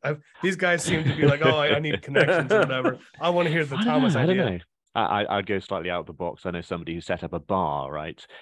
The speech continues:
Speaker 3: And that was
Speaker 1: <laughs>
Speaker 3: very, very difficult in the first year. He had to work, you know, seven-day weeks, was working every hour that he was awake. It was very, very difficult to make, you know,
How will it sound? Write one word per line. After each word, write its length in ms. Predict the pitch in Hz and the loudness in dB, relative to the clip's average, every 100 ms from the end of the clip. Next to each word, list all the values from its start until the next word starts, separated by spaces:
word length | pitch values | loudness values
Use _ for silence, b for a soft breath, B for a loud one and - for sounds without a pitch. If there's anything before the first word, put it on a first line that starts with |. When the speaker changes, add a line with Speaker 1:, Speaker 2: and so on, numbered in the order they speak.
| B - | B -6
Speaker 3:
And 120 | 95 | -2
that 100 | - | -2
was 140 | 98 | -2
Speaker 1:
<laughs> 140 | 95 87 | -4 0
Speaker 3:
very, 300 | 120 120 113 | 2 4 2
very 300 | 95 104 95 | 2 0 0
difficult 560 | 82 107 104 - 90 90 | -2 -6 -6 -8 -10 -10
in 60 | |
the 80 | 87 | -10
first 340 | - 82 76 | -6 -6 -6
year. 360 | 87 98 87 78 | -6 -2 0 -2
He 100 | 82 | -6
had 180 | 82 - | -8 -8
to 100 | 87 | -6
work, 280 | 82 80 - | -4 -4 -6
you 80 | - - | -12 -12
know, 100 | 82 - B B B - | -12 -14 B B B -4
seven-day 400 | 113 104 92 87 | -2 0 0 0
weeks, 400 | 101 107 - 98 | 0 -2 -4 -10
was 120 | 85 | -6
working 360 | 87 85 92 | -4 -4 -4
every 240 | 85 85 82 | -4 -4 -4
hour 500 | 82 80 80 78 - _ - | -2 -4 -4 -6 -10 _ -16
that 80 | 78 | -10
he 80 | 90 | -8
was 100 | 82 | -6
awake. 480 | 80 82 85 - - b | -6 -6 -6 -12 -20 b
It 80 | 82 | -8
was 140 | 90 82 | -8 -6
very, 220 | 87 85 | -4 -4
very 200 | 82 80 80 | -4 -6 -4
difficult 520 | 143 131 - - - - | -6 -8 -12 -16 -16 -10
to 80 | |
make, 480 | 95 87 82 - - _ _ - | -4 -4 -6 -12 -20 _ _ -10
you 120 | 107 | -6
know, 140 | 78 | -6